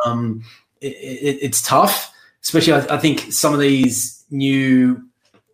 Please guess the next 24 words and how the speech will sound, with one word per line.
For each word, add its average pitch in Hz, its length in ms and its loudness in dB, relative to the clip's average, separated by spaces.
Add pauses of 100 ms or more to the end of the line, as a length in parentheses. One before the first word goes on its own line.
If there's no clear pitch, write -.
industrial 135 760 -4
parks 127 600 -2
on 120 80 -4
the 123 140 -2
outskirts - 1160 -2
in, 120 180 -8
in 127 140 -2
the, 123 140 -4
in 139 60 -4
the 131 80 -2
back 123 260 0
of, 127 120 0
you 135 500 -4
know, 135 120 2
nowhere, 139 680 2 (380)
um, 127 500 0
I 127 60 -6
think 135 180 -4
are 123 120 -2
higher 131 300 0
risk. 170 460 -2 (540)
Um, 120 1000 -6 (460)
but, - 340 -4 (160)
uh, - 160 -14